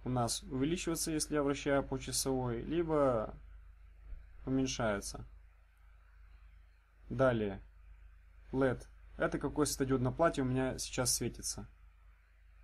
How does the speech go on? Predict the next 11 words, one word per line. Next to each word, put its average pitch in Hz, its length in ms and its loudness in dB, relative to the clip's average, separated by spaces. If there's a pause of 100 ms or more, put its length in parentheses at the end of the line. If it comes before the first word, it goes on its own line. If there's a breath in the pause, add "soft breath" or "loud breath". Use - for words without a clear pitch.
(420)
Как 127 160 -4
видим, 135 240 2
по 135 60 2
мере 135 300 4
вращения 117 600 0
энкодера 165 580 2 (1400)
светодиоды 135 520 0
на 123 120 2
плате 151 440 0 (2500)
меняются. 120 680 0 (2750)
Далее. 120 440 4